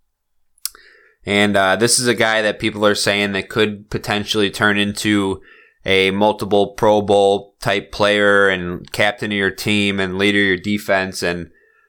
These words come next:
um, I know that the defense has been the strong point the last few years, but, uh, Danny Trevathan has had injury issues, and if he can stay healthy, obviously he's a solid player in the middle, but that's a guy that I might like if,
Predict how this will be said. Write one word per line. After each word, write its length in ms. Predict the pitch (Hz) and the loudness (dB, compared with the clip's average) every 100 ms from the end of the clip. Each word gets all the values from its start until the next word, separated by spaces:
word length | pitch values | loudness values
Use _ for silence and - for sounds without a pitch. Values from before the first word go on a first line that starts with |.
| _ - | _ -2
um, 520 | 95 92 90 82 - _ _ - | 0 0 -2 -6 -16 _ _ -6
I 100 | 110 | 0
know 140 | 135 | 2
that 140 | 131 131 | 2 0
the 60 | |
defense 420 | 110 123 123 123 | 0 0 0 -2
has 100 | 127 | -2
been 180 | 107 113 | -2 0
the 80 | 101 | -2
strong 420 | - - 104 110 | -2 0 2 0
point 320 | - 117 117 | -2 -2 0
the 80 | 104 | 0
last 340 | 98 101 98 - | 2 0 -2 -6
few 200 | 110 107 | -2 0
years, 520 | 98 101 110 120 117 | 2 4 4 2 -4
but, 480 | _ 98 98 87 - _ _ _ - | _ 2 2 0 -10 _ _ _ -4
uh, 220 | 92 92 - - | -2 -2 -4 0
Danny 240 | 113 117 | 2 0
Trevathan 600 | 107 117 107 110 110 113 | -2 -2 0 0 0 -2
has 120 | 107 | -2
had 220 | 107 101 | 0 0
injury 440 | 98 107 107 104 104 | 0 -2 0 2 2
issues, 600 | 101 - 104 98 101 - | 2 0 -2 -2 -4 -6
and 340 | 87 90 90 | -4 -2 -4
if 80 | 87 | -6
he 100 | 113 | -6
can 120 | 110 | -4
stay 220 | - 110 | 0 0
healthy, 380 | 101 117 123 107 | 2 0 0 0
obviously 460 | 98 101 101 - 95 | 0 -2 -4 -4 -4
he's 180 | 104 95 | -4 -4
a 80 | |
solid 460 | 92 - 95 95 90 | -4 0 0 0 -2
player 220 | 104 104 | 2 2
in 100 | 101 | 2
the 80 | 92 | -2
middle, 360 | 95 98 98 92 | 0 2 2 2
but 420 | 92 92 87 _ _ _ _ | 2 2 0 _ _ _ _
that's 240 | 127 135 | 0 2
a 60 | 147 | 2
guy 200 | 120 117 | 2 2
that 140 | 113 | 0
I 100 | 110 | 0
might 260 | 117 120 107 | 0 -2 0
like 360 | 113 117 117 123 | 2 2 2 -2
if, 180 | 107 | -4